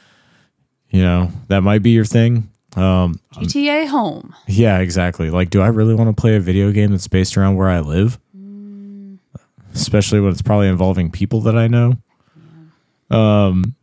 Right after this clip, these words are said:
Speaker 1: it looks wild. It looks like, you know, your standard fare, except there's a female protagonist now, and I can't tell if there's, like, co-op missions or not based on what they showed. Um,
Speaker 2: I'd be kinda surprised if there weren't, but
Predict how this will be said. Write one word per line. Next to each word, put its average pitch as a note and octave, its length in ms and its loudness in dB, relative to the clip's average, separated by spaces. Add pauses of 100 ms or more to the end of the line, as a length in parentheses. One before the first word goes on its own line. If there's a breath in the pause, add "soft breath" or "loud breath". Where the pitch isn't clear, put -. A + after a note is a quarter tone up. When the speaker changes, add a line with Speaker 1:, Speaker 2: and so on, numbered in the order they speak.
(480)
Speaker 1:
it A#2+ 40 2
looks C3 200 2
wild. A#2 340 2
It G2+ 80 -4
looks A2 200 -4
like, G2+ 280 0 (220)
you G#2+ 100 0
know, F2+ 260 0
your F2 100 -4
standard G2+ 400 0
fare, G2 280 0
except F#2 380 -2 (200)
there's F#2 440 0
a F2+ 100 -2
female G2 360 2
protagonist F#2 680 0
now, F#2 420 0
and F2 380 -4
I F2+ 120 -10
can't G#2+ 280 -2
tell F#2+ 240 0
if F2 80 -4
there's, F#2 220 0
like, D#2 160 -2
co-op F#2 340 0
missions F2+ 400 -2
or E2+ 80 0
not E2+ 480 -4 (540 soft breath)
based F#2+ 260 2
on F#2+ 80 4
what F2+ 140 2
they F2 120 0
showed. F2+ 540 -2 (240)
Um, E2+ 460 0 (920)
Speaker 2:
I'd D#4+ 120 -2
be B3 80 -4
kinda D#3 260 -14
surprised D#3 420 -16
if D#3 120 -20
there D#3+ 120 -20
weren't, E3+ 360 -20
but F3 120 -20